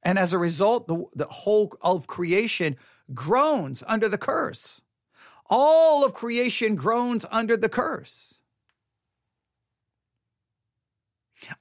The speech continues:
I do know, theologically, and this is hard to say, but if we believe in human depravity, then we believe none of us deserve to even breathe another breath. We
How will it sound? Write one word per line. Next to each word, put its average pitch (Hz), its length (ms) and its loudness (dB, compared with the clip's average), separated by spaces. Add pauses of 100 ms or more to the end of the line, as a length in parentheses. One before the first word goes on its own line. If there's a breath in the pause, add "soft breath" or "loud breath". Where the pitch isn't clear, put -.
I 185 180 2
do 202 240 2
know, 190 400 0 (260)
theologically, 180 1000 0 (800)
and - 140 -16
this - 240 -2
is - 80 -4
hard 156 600 -2
to 170 100 -2
say, 117 360 -2
but 131 140 -4
if 127 120 -6
we 143 100 -4
believe 147 400 -4
in 139 180 -4
human 160 320 -2
depravity, 156 680 -6 (680)
then 151 140 -2
we 160 100 -2
believe 151 320 -2
none 165 340 2
of 131 140 -2
us - 480 -8 (220)
deserve 139 400 -2
to - 120 -10
even 135 300 -4
breathe 147 480 -6
another 127 320 -2
breath. 113 340 -2
We - 120 -12